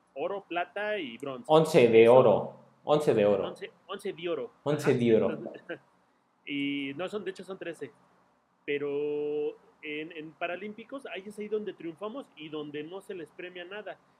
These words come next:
Speaker 1: Tenemos noventa y siete medallas solamente de oro. Ajá.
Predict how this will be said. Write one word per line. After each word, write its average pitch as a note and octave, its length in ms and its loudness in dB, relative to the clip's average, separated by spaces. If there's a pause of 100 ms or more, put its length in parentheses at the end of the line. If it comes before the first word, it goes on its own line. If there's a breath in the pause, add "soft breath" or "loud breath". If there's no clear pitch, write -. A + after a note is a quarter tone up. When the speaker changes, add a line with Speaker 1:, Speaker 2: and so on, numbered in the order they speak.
(140)
Speaker 1:
Tenemos F#3+ 400 -10
noventa E3 380 -12
y E3 120 -10
siete G#3+ 280 -10
medallas G3 400 -12
solamente G#3 680 -10
de D3+ 160 -8
oro. E3+ 340 -8 (180)
Ajá. F#3 300 -20